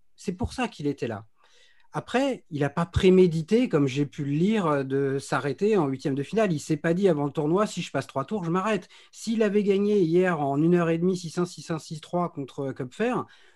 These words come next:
il aurait été sur le court lundi. Seulement, il a fini à minuit quarante-cinq, il a joué trois heures et demie. On a senti que c'était très dur pour lui,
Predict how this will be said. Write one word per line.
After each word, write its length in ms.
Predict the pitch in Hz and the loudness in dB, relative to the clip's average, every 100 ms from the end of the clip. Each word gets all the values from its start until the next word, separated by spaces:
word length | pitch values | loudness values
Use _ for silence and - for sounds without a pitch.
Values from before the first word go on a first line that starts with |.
| _ | _
il 160 | 139 135 | -4 2
aurait 220 | 151 175 | 4 4
été 180 | 185 254 | 2 -2
sur 220 | - 180 | -2 0
le 100 | 160 | 0
court 240 | 147 147 | -2 -4
lundi. 320 | 139 127 117 113 _ - - - _ | -4 -4 -8 -10 _ -20 -20 -20 _
Seulement, 280 | - 143 175 | -4 2 4
il 140 | 160 | 4
a 60 | 147 | 0
fini 320 | - 156 160 | 0 0 0
à 40 | |
minuit 280 | 139 127 131 | 0 -2 -2
quarante-cinq, 640 | 123 135 147 - 233 240 | -4 -6 -6 -2 -4 -2
il 100 | 151 | -4
a 60 | 131 | -4
joué 180 | 127 139 | -2 -6
trois 320 | - 147 143 | -4 -4 -2
heures 100 | 143 | -2
et 80 | 151 | 0
demie. 220 | 175 247 | 0 0
On 120 | 151 | 0
a 80 | 135 | -2
senti 380 | - 190 185 208 | -2 -2 -2 -8
que 60 | |
c'était 260 | - 127 123 | -8 -8 -8
très 300 | - - 208 | -10 -4 -4
dur 240 | 185 190 | -2 -8
pour 200 | - 165 | -8 -6
lui, 380 | 165 180 180 139 | -2 -2 -2 -6